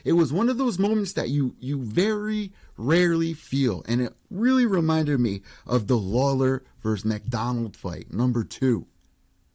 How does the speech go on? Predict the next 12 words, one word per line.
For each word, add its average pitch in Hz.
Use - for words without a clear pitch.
Because 127
these 202
two 214
were 175
going 139
at 101
it. 67
The 127
way 202
Brandon 151
walked 135
out, 110